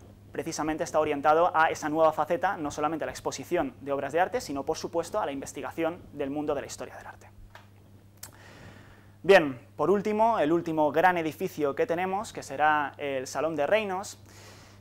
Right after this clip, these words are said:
Hay que decir que el Salón de Reinos, junto con el Casón del Buen Retiro, fueron, eh, los dos únicos edificios que sobrevivieron a la presencia francesa de mil ochocientos ocho, mil ochocientos catorce del antiguo Palacio del Buen Retiro.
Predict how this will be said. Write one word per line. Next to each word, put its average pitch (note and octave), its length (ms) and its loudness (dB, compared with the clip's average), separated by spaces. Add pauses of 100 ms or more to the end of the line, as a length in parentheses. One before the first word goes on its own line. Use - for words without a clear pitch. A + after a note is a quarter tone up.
(360)
Hay F#3 140 8
que G#3 100 8
decir G3 360 8
que G3 440 6
el D3+ 200 8
Salón F3 240 6
de F3+ 60 8
Reinos, G3+ 420 2
junto D#3 260 0
con D3 140 -2
el C#3+ 40 -2
Casón D#3 220 -2
del D#3 100 2
Buen F#3 160 2
Retiro, E3+ 520 4
fueron, F#3 600 2
eh, C#3+ 300 0
los C#3 140 -2
dos F3 120 -6
únicos F3+ 280 -4
edificios E3+ 360 -6
que F3 60 -8
sobrevivieron D3 600 0
a E3 40 2
la C#3+ 120 0
presencia D3+ 400 -8
francesa E3 480 -4
de D3 60 -4
mil D3 100 -2
ochocientos D3 340 -8
ocho, C3+ 140 -12
mil C#3 100 -6
ochocientos C#3 380 -10
catorce E3 460 -2 (460)
del E3+ 300 8
antiguo E3 300 4
Palacio D3+ 240 4
del C#3+ 100 0
Buen C#3 160 -4
Retiro. C3+ 340 -6